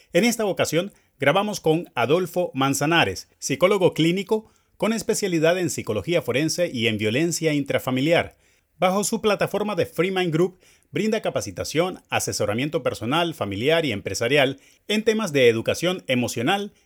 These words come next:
y atención psicológica. Sin importar el pasar de los años y cuántos avances se logran en todos los ámbitos, el tema de la violencia en la familia no deja de estar presente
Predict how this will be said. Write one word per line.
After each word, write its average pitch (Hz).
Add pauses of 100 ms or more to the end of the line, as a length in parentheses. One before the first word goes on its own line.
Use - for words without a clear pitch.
(140)
y 135
atención 127
psicológica. 107 (1000)
Sin 190
importar 185
el 233
pasar -
de 196
los -
años 160
y 104
cuántos 156
avances 117
se 101
logran 139
en 98
todos 143
los 101
ámbitos, 110 (280)
el 120
tema 202
de 190
la 139
violencia 135
en 117
la 104
familia 139
no 127
deja 147
de 110
estar 135
presente 135